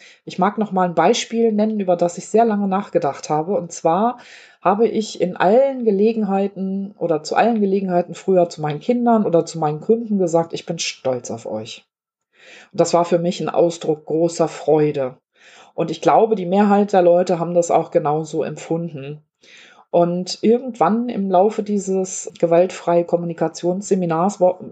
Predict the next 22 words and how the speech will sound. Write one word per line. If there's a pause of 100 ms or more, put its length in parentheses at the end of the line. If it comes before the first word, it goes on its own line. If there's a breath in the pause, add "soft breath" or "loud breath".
Seminarwochenendes,
ähm,
wurde
dann
gesagt,
dass
man (340 loud breath)
alleine
mit
dieser
Aussage
unterschiedliche
Ebenen
schafft. (600 loud breath)
Also (560)
ich
erhebe
mich (460)
und
bin
stolz
auf